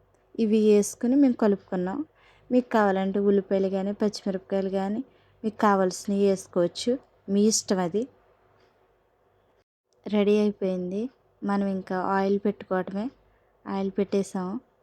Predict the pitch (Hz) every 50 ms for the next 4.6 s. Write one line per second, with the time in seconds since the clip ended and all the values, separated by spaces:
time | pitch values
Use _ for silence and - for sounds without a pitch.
0 | _ _ _ _ _ _ _ _ - 208 208 196 - 220 208 - - - 196 185
1 | 185 185 190 214 262 - _ _ _ - - 226 214 202 196 196 190 180 180 190
2 | 220 247 - _ _ _ _ _ _ _ _ _ _ _ _ _ _ _ _ 202
3 | 202 202 - 220 202 190 190 196 202 202 202 202 202 196 196 202 202 202 196 190
4 | 196 190 190 185 - 202 202 202 202 196 196